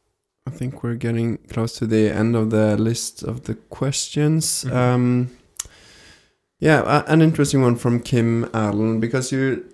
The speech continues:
Speaker 1: talked that, talked about the quality of the players in, in Brøndby, that was, um, hard fight for the positions, and, uh, I, we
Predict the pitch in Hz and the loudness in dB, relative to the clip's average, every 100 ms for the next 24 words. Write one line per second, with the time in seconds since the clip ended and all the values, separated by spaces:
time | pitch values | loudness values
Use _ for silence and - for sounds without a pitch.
0 | _ _ - 127 - 120 113 _ - 123 | _ _ -4 -4 -4 -6 -8 _ -8 -4
1 | 123 120 113 113 110 - 107 107 - 113 | -4 -2 -2 -2 -6 0 0 0 -4 -4
2 | 107 104 - 113 113 139 143 120 117 117 | -2 -4 -6 -4 -2 -4 -4 -4 -4 -6
3 | - 120 113 117 113 110 120 113 113 113 | -6 -6 -4 0 0 0 0 -4 -6 -8
4 | 107 - - - _ _ - _ - 107 | -8 -8 -14 -18 _ _ -20 _ -8 -6
5 | 107 113 127 120 _ _ 113 110 - 110 | -6 -8 -10 -14 _ _ -6 -6 -2 -2
6 | 110 - 104 107 110 143 147 170 170 170 | -2 -4 -8 -6 -2 -2 0 0 -2 -2
7 | - 120 117 113 - - - - _ _ | 0 0 0 -4 -12 -20 -20 -20 _ _
8 | _ 110 113 110 110 113 - 95 - - | _ 0 4 4 4 2 -2 -4 -6 -12
9 | - _ _ _ _ - _ _ - - | -16 _ _ _ _ -20 _ _ -20 -4
10 | 123 123 123 123 120 120 117 | 2 6 8 8 6 4 2